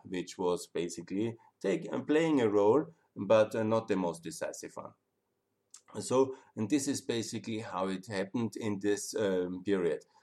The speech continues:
There are a lot of wonderful movies if you are closer interested in the, um, in the history of, um, Putin's power, um, rise to power, but I recommend them, and many of these authors are already dead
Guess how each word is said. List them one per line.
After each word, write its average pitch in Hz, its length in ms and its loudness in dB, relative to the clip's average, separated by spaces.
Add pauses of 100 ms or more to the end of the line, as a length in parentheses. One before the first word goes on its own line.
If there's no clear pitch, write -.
(160)
There 135 120 2
are 147 40 4
a 143 100 4
lot 147 140 4
of 120 180 4
wonderful 113 480 2
movies 113 480 0
if 101 140 -4
you 104 140 6
are 95 240 4
closer 101 400 0
interested 104 680 0
in 98 160 0
the, 95 240 -2 (340)
um, 92 760 0
in 98 240 -2
the 87 340 2 (480)
history 107 460 0
of, 92 280 0
um, 92 500 0
Putin's 101 420 -2
power, 117 500 2 (200)
um, 104 380 2
rise 104 500 2
to 98 120 -10
power, 110 460 0 (280)
but 127 420 2
I 117 100 4
recommend 113 580 0
them, 131 180 4
and 110 240 0
many 135 260 2
of 123 220 0
these 123 240 -4
authors 117 440 0
are 110 140 4
already 107 380 4
dead 95 300 2